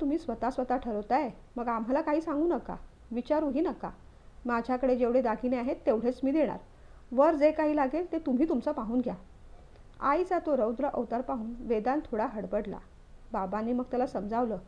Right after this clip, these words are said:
"अरे, लग्नाचं थोडं टेन्शन आहे ना, म्हणून असं बोलली असेल, तू काळजी करू नकोस. आरोहीला म्हणाव, तिला जे आवडतं ते घे बिंदास्त." प्रवीणराव मग बायकोची समजूत काढायला बेडरूममध्ये गेले.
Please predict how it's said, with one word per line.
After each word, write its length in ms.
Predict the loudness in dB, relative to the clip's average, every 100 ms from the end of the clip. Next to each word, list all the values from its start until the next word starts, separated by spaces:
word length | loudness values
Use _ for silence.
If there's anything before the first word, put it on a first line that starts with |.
| -16 -20 -16 -4
"अरे, 160 | 0 0
लग्नाचं 360 | -2 -6 -6 -4
थोडं 140 | -2
टेन्शन 360 | -2 -2 -4 -6
आहे 100 | -4
ना, 140 | -4 -6 -10 -20 -6
म्हणून 200 | -2 0
असं 180 | 0 0
बोलली 220 | 2 2
असेल, 420 | 2 0 -4 -4 -4
तू 60 |
काळजी 300 | 0 2 2
करू 180 | 2 0
नकोस. 280 | 0 -4 -10 -14 -20 -20 -20 -8
आरोहीला 440 | -4 2 4 6
म्हणाव, 240 | 4 2 -2 -10 -20 -8
तिला 220 | 0 2 4
जे 120 | 4
आवडतं 360 | 4 2 -2 0
ते 100 | 0
घे 200 | 4 4
बिंदास्त." 420 | 6 4 2 -2 -10 -20 -20 -20 -14 0
प्रवीणराव 520 | 2 4 2 2 2
मग 140 | 0 -2
बायकोची 420 | -2 -2 -2 -2
समजूत 340 | -2 -4 -4 -4 -2
काढायला 320 | -4 0 0
बेडरूममध्ये 580 | 0 -2 -4 -2 -2 0
गेले. 240 | 0 -2